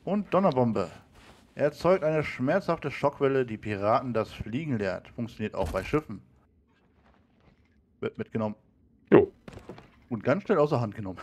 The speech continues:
Speaker 2: <laughs> Ja, ist die bessere Variante, auf jeden Fall. So.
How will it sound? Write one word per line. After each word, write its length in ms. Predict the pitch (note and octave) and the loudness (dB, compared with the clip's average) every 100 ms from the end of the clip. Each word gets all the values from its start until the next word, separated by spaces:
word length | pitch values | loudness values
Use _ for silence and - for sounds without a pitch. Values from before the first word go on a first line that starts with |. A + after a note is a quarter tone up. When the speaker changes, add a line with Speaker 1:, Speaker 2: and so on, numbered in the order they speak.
| - | 8
Speaker 2:
<laughs> 1160 | C3+ D3+ C#3+ A#2 C3+ B2 B2 C3+ C3+ C3 C3+ - _ - - - - | 10 12 10 10 10 10 10 10 10 8 8 6 _ -12 -6 2 8
Ja, 180 | C#3+ | 10
ist 120 | F3 - | 8 6
die 60 | |
bessere 340 | D3 C3 A2+ G2 | 6 6 6 6
Variante, 480 | D#2 F#2 G2 F#2 F2 | 8 10 10 10 8
auf 160 | F#2 | 10
jeden 180 | G#2+ A2 | 8 8
Fall. 300 | G#2 G#2+ F#2+ G2 - - - - - - - - - - - - | 8 8 8 4 -6 -20 -20 -20 -20 -20 -20 -20 -20 -20 -6 6
So. 320 | G#2+ G#2 | 10 10